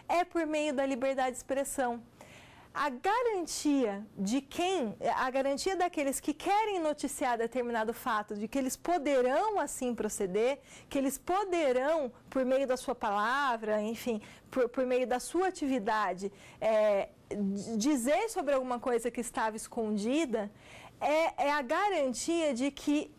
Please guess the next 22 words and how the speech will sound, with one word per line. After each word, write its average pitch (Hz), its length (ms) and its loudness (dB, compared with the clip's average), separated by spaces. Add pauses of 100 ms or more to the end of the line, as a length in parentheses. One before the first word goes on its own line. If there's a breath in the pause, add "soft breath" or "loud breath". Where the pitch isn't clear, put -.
(120)
a 320 200 0
liberdade 262 460 2
de 226 40 -12
expressão 285 680 -2 (200)
pode 277 540 2
ajudar 247 640 -2
na 262 100 -2
transparência. 247 840 -4 (320 loud breath)
É 381 180 0
só 403 320 0
por 294 180 -2
meio 247 180 0
da 208 140 -2
imprensa, 226 640 -2
é 285 180 0
só 330 200 0
por 311 140 -6
meio 226 160 -2
da 220 60 0
liberdade 208 480 0
de 214 60 -4
expressão 233 520 -2